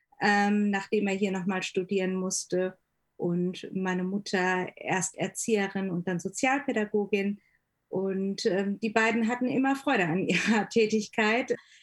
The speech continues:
äh, haben auch immer beide gesagt, dass es sehr anstrengend ist und dass ich mir doch was anderes suchen sollte, was vielleicht etwas weniger anstrengend und in-, etwas weniger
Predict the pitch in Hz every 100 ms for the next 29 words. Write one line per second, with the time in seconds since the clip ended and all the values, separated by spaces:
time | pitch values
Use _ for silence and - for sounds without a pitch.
0 | _ - - 165 240 277 269 254 285 -
1 | 339 262 247 302 294 262 247 254 - 226
2 | 214 226 226 269 330 - - 269 269 254
3 | 233 277 - - 220 214 220 220 226 -
4 | 208 208 208 202 254 277 262 - 247 240
5 | 226 226 208 202 - 190 185 - - 202
6 | 226 208 208 214 330 392 - 262 254 226
7 | 190 127 208 214 - 214 214 - 214 196
8 | 196